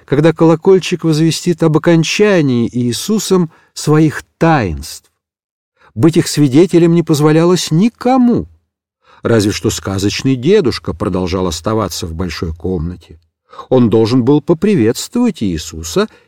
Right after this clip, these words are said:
и поблагодарить его за подарки. Наконец, столь долгожданная и торжественная минута наступила.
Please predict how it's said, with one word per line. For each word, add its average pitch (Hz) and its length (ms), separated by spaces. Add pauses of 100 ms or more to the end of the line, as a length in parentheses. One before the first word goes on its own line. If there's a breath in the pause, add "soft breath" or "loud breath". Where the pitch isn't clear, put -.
(180 soft breath)
и 101 120
поблагодарить 185 840
его 220 320 (140)
за - 180
подарки. 113 600 (1300)
Наконец, 175 840
столь 208 360
долгожданная 180 1160
и - 20
торжественная 113 920
минута 196 680 (360)
наступила. 98 1160